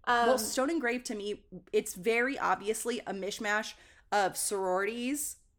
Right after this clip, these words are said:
Speaker 2: and, uh, Stone, like, whatever that Yale one is.
Speaker 1: Skull and Bones.
Speaker 2: Um, the thing. Skull and Bones, yes.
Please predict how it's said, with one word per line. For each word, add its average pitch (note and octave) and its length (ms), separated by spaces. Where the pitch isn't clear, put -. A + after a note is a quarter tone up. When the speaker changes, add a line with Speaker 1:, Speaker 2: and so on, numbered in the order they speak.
Speaker 2:
and, G3 640
uh, E3 580
Stone, G#3+ 440
like, G#3 180
whatever F#3 480
that A3+ 180
Yale E3 300
one - 160
is. - 240
Speaker 1:
Skull - 380
and G#3 100
Bones. - 220
Speaker 2:
Um, D3+ 460
the F#3 60
thing. - 280
Skull G3+ 320
and G3 100
Bones, D#3+ 260
yes. - 260